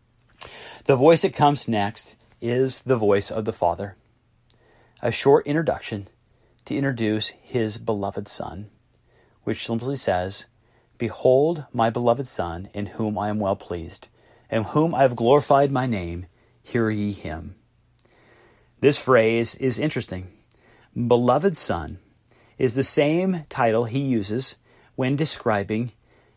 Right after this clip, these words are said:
the beginning of the Savior's ministry at his baptism. In Matthew, it says, "And lo, a voice from heaven saying, 'This is my beloved Son,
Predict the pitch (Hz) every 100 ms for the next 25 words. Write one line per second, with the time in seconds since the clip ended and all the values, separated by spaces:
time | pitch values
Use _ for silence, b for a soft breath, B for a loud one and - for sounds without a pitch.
0 | _ 120 135 110 147 208 147 - 123 117
1 | - 135 131 139 160 196 147 - 104 120
2 | 123 120 139 175 - - - 98 _ _
3 | _ _ _ _ _ _ _ b b b
4 | b 123 123 139 180 - 113 113 104 127
5 | 123 117 - 113 107 113 120 139 175 -
6 | 113 104 113 143 160 190 151 107 104 117
7 | - 107 104 113 - 101 113 127 139 -
8 | 127 135 127 117 98 95 101 110 104 95
9 | 107 - 80 80